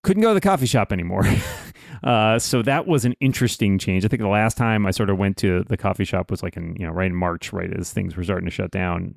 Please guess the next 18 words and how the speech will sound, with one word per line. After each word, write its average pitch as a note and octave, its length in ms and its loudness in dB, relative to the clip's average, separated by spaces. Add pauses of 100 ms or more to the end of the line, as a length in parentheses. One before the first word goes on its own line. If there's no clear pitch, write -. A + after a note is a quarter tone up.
(160)
Uh, F2 360 -2 (360)
and G#2+ 160 -2
so A#2 140 2
as A#2 120 2
a A#2 40 0
result, A2+ 760 0 (640)
I A2 360 4
wrote G#2+ 640 4
pretty C3+ 200 2
much C3+ 180 0
this B2 160 -2
entire C3 920 0
story A2 720 4 (160)
in G2+ 440 4
my F#2+ 400 2
home, E2+ 680 -4 (760)
which G2+ 360 2
is F#2+ 240 0